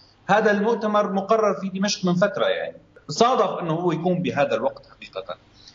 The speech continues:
هلا هذا من جهة ال-، الاتحاد-، الاتحادات المحلية بالبلدان العربية والاتحاد العام، لكن يعني إصرار، إصرار اتحاد الكتاب العرب، آه، آه،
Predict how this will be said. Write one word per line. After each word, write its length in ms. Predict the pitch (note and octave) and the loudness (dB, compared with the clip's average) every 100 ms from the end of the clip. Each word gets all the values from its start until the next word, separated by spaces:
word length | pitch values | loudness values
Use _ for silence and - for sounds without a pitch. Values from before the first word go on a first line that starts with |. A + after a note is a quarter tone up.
| - - | -10 0
هلا 240 | C#3 E3 | 2 4
هذا 420 | A3+ A3+ G#3+ - C#3+ | 4 4 2 0 -6
من 160 | D3+ | -4
جهة 300 | D3+ G3+ G3 F#3 | 0 0 -2 -4
ال-، 240 | D#3 D3 | -2 0
الاتحاد-، 680 | C#3+ C#3+ B2+ - - D#3 D3+ | 0 0 -10 -8 -4 0 0
الاتحادات 720 | D#3 - C#3+ - D#3 F#3 F#3 | 0 -4 -6 0 2 2 0
المحلية 920 | D3+ C3+ C3 D3+ C#3+ F#3 D#3 B2 B2 | -2 -2 -2 -2 0 2 2 2 0
بالبلدان 600 | A2+ G#2+ G2+ A2 A#2 D3 | -6 -12 -10 -4 2 4
العربية 600 | A#2+ B2+ C3 B2+ G#2+ B2 | 4 4 2 0 0 0
والاتحاد 680 | E3 F3+ - F3+ - E3+ E3+ | 0 -2 -2 0 2 2 2
العام، 280 | F#2 G2 - - - - - - | 0 -2 -4 -10 -20 -20 -12 0
لكن 580 | G3 B3+ A#3+ A3 - - | 2 4 2 0 -2 -2
يعني 380 | D3+ C#3 C#3+ - | 0 0 -2 -6
إصرار، 840 | D3+ E3+ A3 B3+ G3+ F2 - - | -6 0 2 4 2 0 -6 -14
إصرار 580 | - - F3 G#3+ F3 - | -12 -2 2 4 2 -2
اتحاد 680 | - C#3+ - F#3+ F3+ C3+ A#2 | -10 -10 -2 0 0 -4 -12
الكتاب 520 | A2 B2 - D#3+ D3+ | -14 -16 0 2 2
العرب، 380 | A2+ A#2+ D3+ A2+ | 2 0 2 0
آه، 100 | F#2+ G2 | -2 0
آه، 260 | F#2+ F#2+ | 2 2